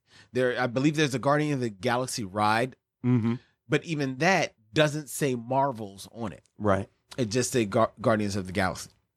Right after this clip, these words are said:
Speaker 1: Now, Disney plans to open up a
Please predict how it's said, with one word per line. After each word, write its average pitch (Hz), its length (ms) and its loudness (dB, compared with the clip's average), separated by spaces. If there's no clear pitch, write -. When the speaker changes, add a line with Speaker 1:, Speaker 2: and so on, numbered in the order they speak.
Speaker 1:
Now, 131 340 2
Disney 185 460 2
plans 190 720 0
to - 220 -4
open 156 380 -2
up 127 240 -2
a 123 420 -2